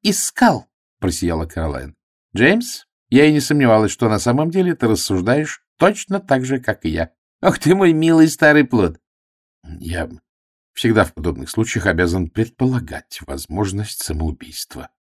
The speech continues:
сказал я с подавленным видом. «Значит, будет дознание?»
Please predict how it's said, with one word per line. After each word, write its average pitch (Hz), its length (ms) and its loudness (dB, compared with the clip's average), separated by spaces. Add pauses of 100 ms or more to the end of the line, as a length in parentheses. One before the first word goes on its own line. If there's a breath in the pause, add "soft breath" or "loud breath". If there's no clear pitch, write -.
сказал 85 420 -2
я 82 160 0
с - 100 -10
подавленным 87 600 -4
видом. - 380 -12 (380)
«Значит, 131 320 -2
будет 135 240 2
дознание?» 165 580 2